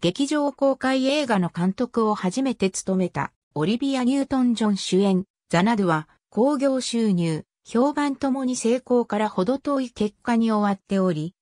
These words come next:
ラジー賞では六部門からノミネート、最低監督賞を受賞した。その後しばらく映画制作から遠ざかっていたが、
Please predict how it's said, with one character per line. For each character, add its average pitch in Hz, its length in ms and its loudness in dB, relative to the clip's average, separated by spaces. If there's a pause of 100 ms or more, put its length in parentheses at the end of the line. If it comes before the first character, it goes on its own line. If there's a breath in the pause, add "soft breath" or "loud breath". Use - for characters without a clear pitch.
(140)
ラ 180 140 2
ジ 247 120 -2
ー 311 160 2
賞 247 260 0
で 202 100 0
は 175 140 0
六 170 240 -2
部 254 100 0
門 247 220 0
か 190 100 -2
ら 170 140 0
ノ 160 140 0
ミ 214 120 2
ネ 220 140 2
ー 190 60 -2
ト、 165 240 -2 (240)
最 240 280 0
低 285 280 -4
監 269 280 -4
督 269 220 -6
賞 214 280 2
を 165 60 4
受 147 160 -2
賞 170 240 -2
し - 160 -10
た。 139 220 -6 (760)
そ - 160 -2
の 285 160 2
後 285 220 -2
し 233 160 -6
ば 269 140 0
ら 277 100 -2
く 160 160 -4
映 185 160 2
画 269 140 -2
制 277 180 0
作 - 300 -6
か 196 100 0
ら 165 140 -2
遠 214 220 0
ざ 262 120 -2
か - 120 -6
っ - 40 -8
て - 160 -8
い 170 140 -2
た 170 160 -2
が、 147 160 -2